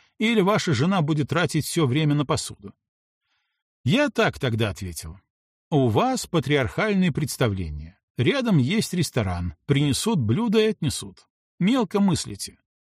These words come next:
В нормальных семьях жены не ведут традиционного домашнего хозяйства. Вы, наверное, думаете, что женщины, которые зарабатывают мало, продают себя в домашнее рабство? Это не так. Неужели, когда ей будут привозить миллионы,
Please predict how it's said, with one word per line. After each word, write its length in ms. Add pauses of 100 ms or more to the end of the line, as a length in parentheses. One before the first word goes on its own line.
(100)
В 140
нормальных 580
семьях 560
жены 460
не 160
ведут 440
традиционного 720
домашнего 480
хозяйства. 540 (560)
Вы, 220
наверное, 520
думаете, 500
что 200
женщины, 640
которые 380
зарабатывают 600
мало, 360
продают 480
себя 260
в 60
домашнее 420
рабство? 440 (300)
Это 300
не 140
так. 340 (640)
Неужели, 600
когда 380
ей 380
будут 420
привозить 520
миллионы, 520